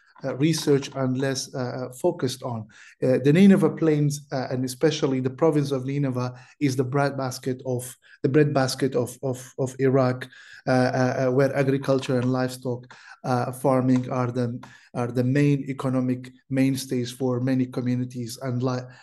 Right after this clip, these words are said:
and, and, and households across the board. Of course, uh, uh, Nineveh was, uh, overrun by I S in twenty fourteen, and, uh, the damage that the conflict, uh, with I S,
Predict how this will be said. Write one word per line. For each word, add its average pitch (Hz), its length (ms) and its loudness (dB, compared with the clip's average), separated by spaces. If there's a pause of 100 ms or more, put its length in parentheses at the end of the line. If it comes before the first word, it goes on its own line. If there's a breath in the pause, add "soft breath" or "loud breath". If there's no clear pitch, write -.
(140 loud breath)
and, 127 320 0
and, 123 160 0
and 127 200 -2
households 127 640 0
across 123 360 -4
the 151 80 -4
board. 123 380 -4 (320 loud breath)
Of 127 180 -4
course, 165 520 4 (480 loud breath)
uh, 135 200 4 (280)
uh, 131 120 2 (120)
Nineveh 147 480 0
was, 135 500 0
uh, 127 160 -4
overrun 135 460 -2
by 127 340 -6 (340 loud breath)
I 139 200 4
S 131 180 0
in 123 80 -4
twenty 135 300 -2
fourteen, 151 800 -4 (320 loud breath)
and, 127 340 2
uh, 135 160 0 (100)
the 131 100 -2 (160)
damage 147 340 2
that 131 140 -8
the 143 80 -8
conflict, 147 580 -4 (420)
uh, 127 80 2
with 135 260 2
I 139 180 4
S, 135 340 -2